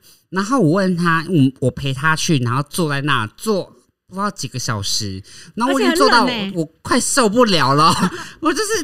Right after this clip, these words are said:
Speaker 1: 到处在找东西，你知道吗？因为我真的也帮不上什么忙，我就是一个，对，学生，<laughs> 我真的也帮不上什么忙。那我就问他说：“所以你这一场到底赚多少钱？”他说：“没有钱啊。” <laughs> 然后我说：“哈，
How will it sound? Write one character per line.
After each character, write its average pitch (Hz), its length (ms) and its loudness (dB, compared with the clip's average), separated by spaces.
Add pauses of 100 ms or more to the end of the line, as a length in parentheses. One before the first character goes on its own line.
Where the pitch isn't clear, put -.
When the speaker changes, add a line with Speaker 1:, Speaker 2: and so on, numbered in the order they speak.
Speaker 1:
到 415 220 0
处 370 180 -6
在 415 140 0
找 196 180 -4
东 262 200 0
西， 262 100 -4
你 247 80 -2
知 196 60 -2
道 233 240 4
吗？ 214 240 2
因 262 80 -4
为 285 40 2 (140)
我 160 100 0
真 220 140 -6
的 233 80 -4
也 147 100 0
帮 180 220 -4
不 156 80 -4
上 185 120 0
什 143 220 -2
么 113 140 -4
忙， 110 300 -4
我 135 100 -6
就 185 100 -10
是 190 140 -8
一 175 100 -6
个， 139 400 -6 (300)
对， 131 160 -2
学 127 260 0
生， 156 260 4 (400)
<laughs> - 500 -10
我 185 80 -4
真 226 80 -2
的 262 40 0
也 220 60 -2
帮 165 140 -4
不 175 60 -4
上 190 120 -2
什 160 100 -12
么 117 100 -6
忙。 110 320 -12
那 190 100 -10
我 202 60 -8
就 196 100 -10
问 208 100 -6
他 196 140 -8
说 180 240 -16 (300)
：“所 - 160 -8
以 190 40 -2
你 147 60 -4
这 156 80 -6
一 165 40 -6
场 143 160 -8
到 131 120 -6
底 107 80 -6
赚 117 160 -10
多 107 100 -10
少 104 80 -12
钱？” 147 140 -14
他 - 20 -14
说 226 140 -14 (320)
：“没 247 100 -14
有 247 80 -8
钱 175 280 -8
啊。” 170 280 -10
<laughs> - 800 -8
然 - 20 -4
后 311 60 2
我 359 60 4
说 415 180 0
：“哈， 330 180 6